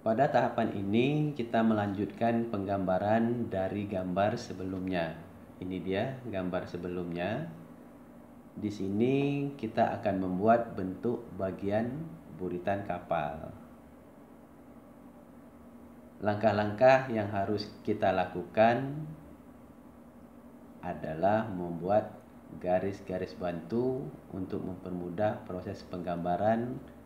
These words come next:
berdasarkan nilai perhitungan yang telah kita dapatkan sebelumnya. Di sini saya akan contohkan membuat garis-garis bantu untuk mempermudah proses penggambaran.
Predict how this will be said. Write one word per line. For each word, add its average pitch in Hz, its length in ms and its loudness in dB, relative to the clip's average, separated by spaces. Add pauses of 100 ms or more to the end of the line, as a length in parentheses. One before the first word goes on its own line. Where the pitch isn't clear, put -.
(260)
berdasarkan 104 1040 0 (400)
nilai 107 400 2
perhitungan 101 640 -2
yang 98 400 -2
telah 98 320 -4
kita 82 240 -8
dapatkan 98 720 -4
sebelumnya. 80 640 -6 (1120)
Di - 80 -16
sini 95 160 -4
saya 98 240 0
akan 90 140 -4
contohkan 98 920 0 (320)
membuat 95 480 2 (160)
garis-garis 92 800 -2
bantu 87 640 -4 (480)
untuk 85 240 -6
mempermudah 82 640 -4
proses - 640 -8
penggambaran. 80 720 -2